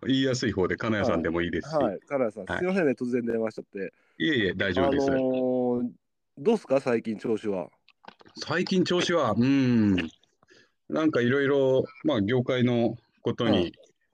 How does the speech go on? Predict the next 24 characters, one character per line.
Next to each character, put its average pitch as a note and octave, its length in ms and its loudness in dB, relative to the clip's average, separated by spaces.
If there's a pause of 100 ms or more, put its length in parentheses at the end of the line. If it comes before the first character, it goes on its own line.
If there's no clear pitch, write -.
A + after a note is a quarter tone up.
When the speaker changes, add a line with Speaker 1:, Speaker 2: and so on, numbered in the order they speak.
Speaker 1:
関 G#2 260 -2
し - 100 -8
て F#2+ 200 0
色 G#2 260 0
々 G#2+ 120 0
調 G#2+ 260 -2
べ G2 100 0
て F2 100 -4
動 F#2 280 2
い - 80 -4
て F2+ 80 0
は F2 120 4
い F2+ 60 0
ま F#2+ 180 0
す - 160 -20
け F2+ 120 -4
ど、 A2 400 2
Speaker 2:
う G3 40 2
ん G#3 40 4
う G#3 40 6
ん F3 280 4
う D#3 60 4
ん - 20 4
う D3+ 40 2